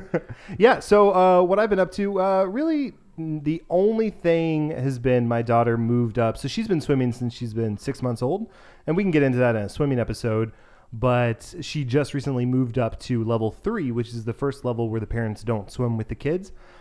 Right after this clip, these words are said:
And it was, uh, it was a little tough for me because, you know, we had our routine, we got ready for swimming,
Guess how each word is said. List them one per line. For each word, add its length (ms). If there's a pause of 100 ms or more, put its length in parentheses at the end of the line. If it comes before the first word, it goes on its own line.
(320)
And 400
it 120
was, 220
uh, 60 (140)
it 40
was 120
a 20
little 100
tough 260
for 100
me 180
because, 340
you 60
know, 120
we 100
had 160
our 280 (300)
routine, 580 (360)
we 80
got 80
ready 180
for 80
swimming, 520